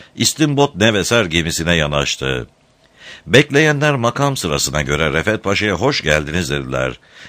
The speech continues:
İlk önce padişah adına yaver Kurmay Binbaşı Nuri Oktay elini sıkarak Refet Paşa'ya "Hoş geldiniz." dedi.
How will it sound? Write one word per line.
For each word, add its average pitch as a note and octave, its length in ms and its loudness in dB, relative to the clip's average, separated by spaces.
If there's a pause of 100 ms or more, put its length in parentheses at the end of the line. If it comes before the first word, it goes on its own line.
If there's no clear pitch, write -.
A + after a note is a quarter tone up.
İlk G3 220 0
önce E3 240 4
padişah A#2 540 0
adına D2+ 300 0
yaver D#2 480 2
Kurmay G#2 480 0
Binbaşı D2+ 440 -2
Nuri A2 340 -2
Oktay G2+ 460 -2
elini G#2 240 -2
sıkarak E2+ 440 0
Refet F2+ 340 0
Paşa'ya D#2+ 480 0 (240)
"Hoş - 300 4
geldiniz." D2+ 480 0
dedi. C2 340 -4